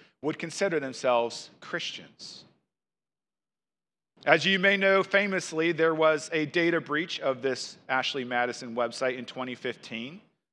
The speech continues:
And it was proposed that at the data breach, when the names were released, that four hundred pastors would be resigning from their pulpit that Sunday.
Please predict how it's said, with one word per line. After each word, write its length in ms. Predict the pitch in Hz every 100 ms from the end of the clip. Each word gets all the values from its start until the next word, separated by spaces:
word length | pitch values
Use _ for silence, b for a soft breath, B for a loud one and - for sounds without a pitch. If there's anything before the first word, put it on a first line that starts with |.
| _ _ _ _ _ -
And 160 | 180
it 60 | 214
was 160 | 214 -
proposed 640 | 202 - 214 233 233 185
that 220 | 196 180
at 240 | 180 185 170
the 80 |
data 360 | 151 208 214 214
breach, 360 | 160 175 180 175
when 100 | 165
the 60 |
names 400 | 160 185 220 180
were 160 | 190 175
released, 420 | 165 156 156 -
that 360 | 160 147 - -
four 260 | 196 220
hundred 340 | 214 208 196 175
pastors 560 | - 170 160 - 131
would 160 | 120 131
be 140 | 139
resigning 560 | 131 135 147 143 139 120
from 160 | 117 123
their 140 | 117
pulpit 400 | - 120 110 -
that 160 | 110 107
Sunday. 420 | 107 98 85